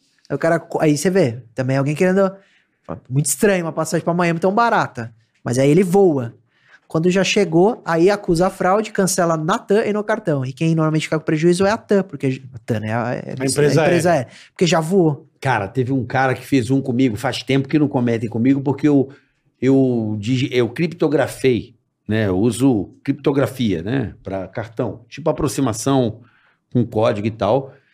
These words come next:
Speaker 3: Porque eu acho que é, é aquele negócio
Speaker 2: Tem
Speaker 3: de
Speaker 2: o
Speaker 3: você
Speaker 2: chupa-cabra,
Speaker 3: É,
Speaker 2: tem
Speaker 3: eu
Speaker 2: os
Speaker 3: acho que acontece muita clonagem
Speaker 2: Aham.
Speaker 3: assim, né? Dessa forma, né? E,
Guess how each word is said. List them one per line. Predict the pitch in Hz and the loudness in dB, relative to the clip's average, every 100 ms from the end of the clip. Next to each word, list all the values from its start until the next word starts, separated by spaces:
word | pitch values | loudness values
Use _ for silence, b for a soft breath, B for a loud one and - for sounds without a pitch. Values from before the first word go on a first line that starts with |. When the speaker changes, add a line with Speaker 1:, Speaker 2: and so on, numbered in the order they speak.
| B - | B -8
Speaker 3:
Porque | 220 214 220 | -6 -2 2
eu | |
acho | 190 185 - | 4 2 -2
que | 185 185 180 - - - - - 107 | -2 0 -2 -6 -20 -20 -20 -18 -14
é, | 120 139 - | -10 -10 -10
é | 127 | -10
aquele | 113 147 143 | -2 0 2
negócio | 143 170 | 2 4
Speaker 2:
Tem | 156 | 4
Speaker 3:
de | |
Speaker 2:
o | |
Speaker 3:
você | 110 147 | 2 2
Speaker 2:
chupa-cabra, | 135 143 131 139 156 147 | 2 2 2 0 2 2
Speaker 3:
É, | 147 151 156 | 2 2 2
Speaker 2:
tem | 143 | 2
Speaker 3:
eu | 135 | 2
Speaker 2:
os | |
Speaker 3:
acho | 147 143 - | 0 -2 -2
que | 143 | 0
acontece | 127 117 127 131 139 | 0 -2 -2 -4 -4
muita | 139 | -6
clonagem | 139 131 123 131 123 | 0 0 0 0 0
Speaker 2:
Aham. | 135 | 0
Speaker 3:
assim, | 127 117 92 | 2 2 0
né? | 95 107 | -2 -6
Dessa | - 127 127 | -6 -6 -8
forma, | - 82 78 85 | -12 -16 -14 -10
né? | 101 151 - B B B B B B B B _ - | -6 -6 -8 B B B B B B B B _ 0
E, | 127 139 139 139 | 4 6 4 2